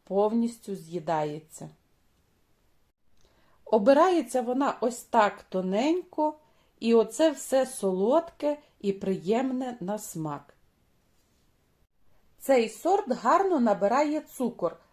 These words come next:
Нема таких проблем, що коли там, наприклад, стоїть холодна чи хмурна погода,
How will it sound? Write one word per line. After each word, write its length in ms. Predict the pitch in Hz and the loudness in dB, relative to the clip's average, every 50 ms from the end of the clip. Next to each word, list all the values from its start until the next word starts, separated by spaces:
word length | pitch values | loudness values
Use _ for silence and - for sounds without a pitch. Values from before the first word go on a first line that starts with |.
| _ | _
Нема 320 | - 214 233 233 247 269 262 | -4 -2 0 2 2 2 2
таких 480 | 262 233 214 - - 226 208 - - | 0 -2 -6 -4 -4 -6 -6 -6 -6
проблем, 560 | - - 202 185 170 190 220 294 349 359 349 | -6 -4 -4 -4 -2 0 2 2 2 0 0
що 240 | - - - - 226 | -6 -8 -8 -8 -8
коли 320 | 214 - 240 233 254 269 254 | -6 -2 -2 0 0 -2 -2
там, 220 | 247 220 202 202 | -2 -4 -4 -4
наприклад, 600 | 196 196 190 - 220 226 214 220 - 180 180 180 | -4 -6 -4 -4 -4 -4 -4 -4 -6 -8 -8 -8
стоїть 460 | - - - 202 214 208 214 185 - | -10 -8 -6 -6 -4 -4 -6 -10 -12
холодна 600 | - - - 214 226 226 220 208 - 185 180 180 | -10 -6 -2 0 2 2 2 0 0 -4 -10 -10
чи 160 | 180 - 196 | -8 -8 -10
хмурна 520 | 190 - - - 214 214 196 180 175 170 165 | -10 -10 -10 -10 -8 -8 -8 -8 -8 -10 -10
погода, 580 | - - 170 165 160 202 277 330 320 311 294 | -10 -8 -8 -6 -2 0 0 0 0 -2 -4